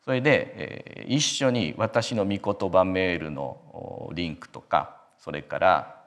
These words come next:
あー、工場協会のYouTubeのね、そのリンクとかを出してる、そういうふうな方だったのよ。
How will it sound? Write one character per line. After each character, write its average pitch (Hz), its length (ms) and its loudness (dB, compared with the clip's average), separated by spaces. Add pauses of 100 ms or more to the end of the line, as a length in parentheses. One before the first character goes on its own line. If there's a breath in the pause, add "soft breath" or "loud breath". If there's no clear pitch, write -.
あ - 840 -18
ー、 - 80 -20
工 113 120 0
場 92 120 -2
協 90 140 -8
会 71 120 -10
の 82 60 -8
YouTube 92 480 -4
の 67 80 -16
ね、 147 200 -10 (160)
そ - 140 -12
の 73 80 -6
リ 76 120 -8
ン 73 60 -8
ク - 140 -20
と - 80 -20
か - 180 -20 (240)
を - 60 -20 (100)
出 95 160 0
し - 60 -12
て - 80 -10
る、 - 120 -12 (180)
そ - 120 -8
う 127 40 -4
い - 0 -
う - 20 -8
ふ - 60 -8
う - 20 -6
な 78 80 -8
方 78 240 -8
だ 71 60 -8
っ - 40 -12
た - 80 -20
の - 80 -20
よ。 - 60 -20